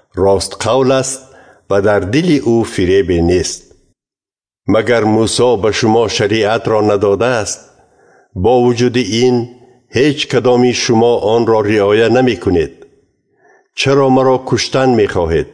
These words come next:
مردم جواب دادند: «تو جین داری، کی تو را کشتن می‌خواهد؟»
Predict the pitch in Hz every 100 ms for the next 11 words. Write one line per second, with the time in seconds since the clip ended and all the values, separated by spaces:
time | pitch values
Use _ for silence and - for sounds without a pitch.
0 | - _ _ _ _ _ - 90 98 95
1 | 117 113 92 101 117 95 98 92 87 78
2 | - _ _ _ _ - 127 139 131 90
3 | 131 156 135 120 107 95 76 - _ _
4 | _ - 175 170 170 160 127 135 - 113
5 | 104 101 - 92 82 73